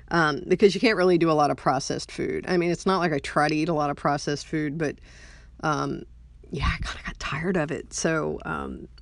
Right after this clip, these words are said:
I think it's a great way to eat. I mean, I do think it's a healthier way to eat, but it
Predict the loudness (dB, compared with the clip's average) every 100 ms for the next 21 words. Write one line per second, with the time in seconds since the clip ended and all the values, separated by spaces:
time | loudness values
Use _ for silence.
0 | -20 -20 -20 -20 -20 -20 -6 -2 -2 0
1 | 0 2 2 6 6 6 6 4 4 2
2 | 2 0 0 0 0 0 2 2 2 -2
3 | 0 2 4 4 4 4 2 0 2 0
4 | 0 -2 -2 -6 -20 -20 -20 -12 -4